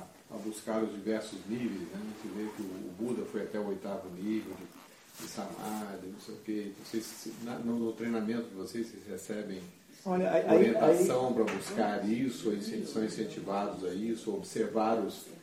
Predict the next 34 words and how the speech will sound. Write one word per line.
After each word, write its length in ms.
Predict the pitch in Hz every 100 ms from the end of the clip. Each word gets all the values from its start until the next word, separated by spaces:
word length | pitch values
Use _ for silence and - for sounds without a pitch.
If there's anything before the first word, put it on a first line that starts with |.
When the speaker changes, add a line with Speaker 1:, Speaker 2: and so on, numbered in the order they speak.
| - - - -
Speaker 1:
os 220 | 101 101
diversos 540 | 104 104 113 113 104
estágios 640 | 95 - 107 107 104 92 85
em 40 |
que 100 | -
você 240 | 95 95 107
alcança? 640 | - - 107 110 104 -
Você, 180 | - -
você, 280 | - - 139
Speaker 2:
Não, 280 | 131 120
Speaker 1:
você 180 | 117 120
Speaker 2:
aí 200 | 127 135
Speaker 1:
tem 100 | 156
Speaker 2:
já, 120 | 156
Speaker 1:
isso? 120 | 156 139
Speaker 2:
aí 180 | 131
já, 120 | 135 151
aí 640 | 143 - 147 143 147 - 143
já 100 | 135
Speaker 1:
Entra 320 | 131 143 123
no 60 | 123
Speaker 2:
de 40 |
Speaker 1:
individual, 680 | 117 117 113 110 95 85 -
cada 180 | 98 92
um 120 | 98
faz 260 | - 98 92
o 40 |
seu. 160 | 98 113
Speaker 2:
Já, 180 | 139 143
eles, 300 | 139 135 -
eles 220 | 143 135
só 180 | 151 139
vão, 480 | 139 143 151 151
assim, 520 | 147 - 143 135 117